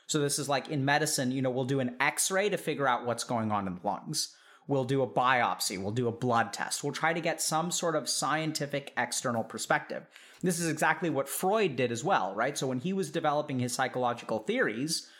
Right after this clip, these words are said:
what he did is talk to other human beings from the outside, listen to their words, and make implications about what is going on on the inside. So when we talk about motivation and we sort of start to think a little bit about what is motivation,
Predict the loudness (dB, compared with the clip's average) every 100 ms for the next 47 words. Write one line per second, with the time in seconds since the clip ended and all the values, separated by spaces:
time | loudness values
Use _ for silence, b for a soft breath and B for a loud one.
0 | B B 2 2 -2 0 0 0 -2 -4
1 | 4 6 4 2 0 4 4 4 -2 -2
2 | 0 0 0 0 -2 -2 -2 -2 0 0
3 | 0 -2 2 2 2 0 0 2 0 -2
4 | -6 B B 0 2 2 2 0 0 0
5 | 2 2 4 4 4 2 0 0 -2 -6
6 | B B 0 2 2 0 -2 0 0 2
7 | 0 0 0 2 2 2 2 2 2 0
8 | 2 4 6 4 4 2 4 4 0 0
9 | 0 2 0 -2 -4 -4 -2 -4 -4 -4
10 | -4 -8 _ _ _ _ _ _ _ _
11 | B B B 2 0 2 4 4 4 2
12 | 2 2 2 0 0 0 -2 0 0 0
13 | -2 -2 -2 -4 -2 -2 -2 -4 -4 -2
14 | -2 -2 -2 0 0 0 0 0 0 0
15 | 0 0 -2 -4 -6